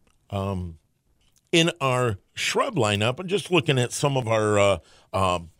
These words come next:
proven winter shrubs. And, uh, Jim, sometimes people don't necessarily think just in the, uh, in the perennial lineup.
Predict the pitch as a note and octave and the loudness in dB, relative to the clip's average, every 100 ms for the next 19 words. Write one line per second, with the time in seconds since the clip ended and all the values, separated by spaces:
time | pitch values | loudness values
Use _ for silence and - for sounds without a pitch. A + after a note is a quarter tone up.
0 | - - _ - G#3 F#3+ B2+ A#2 C3+ E3+ | -20 -20 _ -6 -4 -2 0 0 0 -2
1 | - E3+ F3+ F#3+ - - _ _ _ _ | -2 0 0 -2 -8 -14 _ _ _ _
2 | - _ _ - B2+ B2 A#2+ A#2+ A#2 A#2 | -20 _ _ -2 0 2 0 0 0 2
3 | A2 G2 - _ _ B2+ F#3 F3+ D#3+ D#3 | 2 0 -4 _ _ 0 0 0 0 0
4 | C#3+ D3+ A#2 - C3 B2 A2+ A2+ A2+ G#2 | 0 0 0 0 0 0 0 0 0 -2
5 | G#2 - F#2 F#2+ - - G3 B2+ - _ | -4 0 0 -2 -6 0 2 0 -6 _
6 | - E2 D2+ G#2+ G2 A2 - - - - | -18 -14 -4 0 2 2 -4 -10 -18 -20
7 | _ - G2 F#2+ G2 F#2 _ _ - F#2 | _ -6 -4 -4 -6 -10 _ _ -12 -6
8 | F#2+ F#2 F2 E2 - _ _ _ - _ | -4 -2 -2 -4 -10 _ _ _ -20 _
9 | _ - G#2 F2 - B2 A#2 G2 G#2+ D#3+ | _ -6 -4 -4 -4 -2 0 -2 0 0
10 | F#3+ F2+ | 0 -2